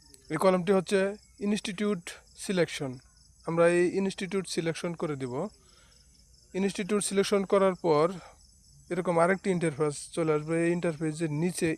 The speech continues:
ই-রেজিস্ট্রেশন। এই ই-রেজিস্ট্রেশনে ক্লিক করার পরে,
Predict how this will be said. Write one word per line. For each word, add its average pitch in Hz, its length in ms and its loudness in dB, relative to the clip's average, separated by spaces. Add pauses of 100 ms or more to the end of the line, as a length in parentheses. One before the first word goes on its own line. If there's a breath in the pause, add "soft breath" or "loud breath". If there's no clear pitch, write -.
ই-রেজিস্ট্রেশন। 160 920 -2 (880 soft breath)
এই 147 300 -2
ই-রেজিস্ট্রেশনে 196 760 0
ক্লিক 196 280 -6
করার 170 300 2
পরে, 147 460 -2